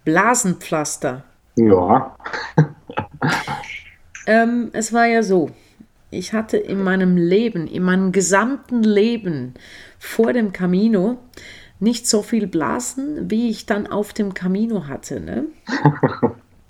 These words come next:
Speaker 1: Und ich hab, wenn ich eine Blase hatte, vorher, in meinem vorherigen Leben, <laughs> vor dem Camino,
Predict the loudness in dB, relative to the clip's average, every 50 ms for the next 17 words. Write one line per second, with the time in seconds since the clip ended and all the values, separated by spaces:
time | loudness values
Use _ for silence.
0 | -18 -16 -16 -18 -20 -16 -6 -2 0 0 2 0 -2 -2 0 2 0 0 0 -4
1 | -8 -4 -2 0 0 2 2 0 -2 -2 -4 -4 -2 0 0 0 0 2 0 0
2 | 0 0 -2 -2 -2 -4 -4 -2 -4 -4 -4 -4 -4 -2 -2 -2 -4 -6 -2 2
3 | 2 2 2 2 0 0 -2 -2 -2 -2 -2 -2 0 -2 -4 -4 -6 -2 0 0
4 | 0 0 0 0 0 0 0 0 0 -2 0 0 0 0 0 0 -2 -2 -4 -4
5 | -4 -4 -2 -2 0 2 4 2 2 2 0 -2 -4 -4 -4 -4 -4 -4 -4 -4
6 | -6 -6